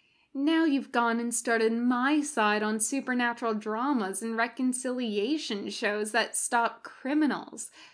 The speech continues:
Do you really want to start the Great War through television? Think of the damage." "You may have me there," the other one shrugged. "Indeed,"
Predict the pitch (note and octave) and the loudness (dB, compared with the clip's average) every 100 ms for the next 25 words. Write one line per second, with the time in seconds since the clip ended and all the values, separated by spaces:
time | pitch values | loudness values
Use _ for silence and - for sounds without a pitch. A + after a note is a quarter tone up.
0 | _ _ _ - D4+ E4+ G4 F#4 - - | _ _ _ 2 8 10 10 6 0 -8
1 | A3 B3+ B3 D4+ D#4 D#4 - C#4 B3+ C4 | 0 2 4 4 4 0 0 -2 -2 -2
2 | B3+ B3 B3 B3 G#3+ G#3 G#3 C4 - A3 | -4 -2 -4 -4 -6 -2 -2 -2 -4 -6
3 | G#3+ F#3+ G3 A3 A#3 - A#3 A3+ A3 A3 | -4 -2 -2 -4 -8 -6 -2 -2 -4 -6
4 | G#3 A3 B3 C4+ C4+ C#4 - _ _ - | -4 -4 -4 -4 -4 -6 -12 _ _ -2
5 | G#4 A#4 B4+ A4+ A4 C4 F4+ A4 C4 F#3 | -2 0 4 4 2 -2 -2 0 0 -2
6 | - - - _ _ _ _ _ _ _ | -10 -14 -16 _ _ _ _ _ _ _
7 | _ _ _ - A3+ B3 D4 E4 E4+ D4 | _ _ _ -8 0 6 6 8 4 2
8 | C#4 C#4 C4 B3+ A#3+ A3 G#3+ A3 G#3 G#3 | 0 0 -2 2 2 2 -2 -2 0 0
9 | A#3 A3+ F#3 - - - _ _ _ _ | -2 -2 -4 -6 -8 -12 _ _ _ _
10 | - A3+ G#3 G3+ G3 G3+ G3+ - - G#3 | -4 0 2 0 -6 -6 -8 -8 -4 -4
11 | G3+ G3+ - - _ _ _ _ _ _ | -4 -10 -12 -18 _ _ _ _ _ _
12 | _ _ _ _ _ E4 F#4+ F#4+ F#4 A#4 | _ _ _ _ _ 0 2 4 4 4
13 | A#3+ - G3 | 2 0 -6